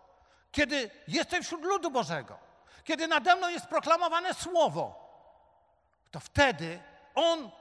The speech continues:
Wszechmogący Bóg, nie daje się potknąć mojej nodze. Jak to jest napisane? "Przykazał aniołom swoim, na rękach nosić cię będą", tak? "Abyś nie uraził o kamień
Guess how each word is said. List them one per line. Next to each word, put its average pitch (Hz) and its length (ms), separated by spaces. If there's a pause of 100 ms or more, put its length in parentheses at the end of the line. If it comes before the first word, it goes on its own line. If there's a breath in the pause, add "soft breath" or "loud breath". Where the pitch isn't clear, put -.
(140)
Wszechmogący 285 720
Bóg, 247 320 (200 loud breath)
nie 226 160
daje 294 360
się 262 140
potknąć - 440
mojej 196 240
nodze. 123 300 (1900)
Jak 131 140
to 202 80
jest 165 100
napisane? 220 560 (420)
"Przykazał 190 560
aniołom 185 420
swoim, 107 520 (720)
na 139 140
rękach 151 400
nosić - 360
cię 147 100
będą", 104 360
tak? 214 400 (540 loud breath)
"Abyś 135 240
nie 165 120
uraził 160 420
o 147 40
kamień 170 440